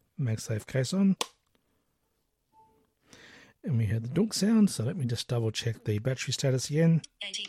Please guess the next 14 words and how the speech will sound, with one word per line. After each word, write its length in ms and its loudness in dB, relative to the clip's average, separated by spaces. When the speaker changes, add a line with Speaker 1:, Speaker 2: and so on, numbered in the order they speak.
Speaker 2:
David 320 -12
Work, 220 -20
eighty-five 480 -14
percent 300 -16
charged, 440 -10
charging. 400 -12
Generic 440 -14
U 120 -18
P 300 -16
S, 200 -16
seventy-five 720 -18
percent 320 -18
charged, 400 -12
charging. 400 -12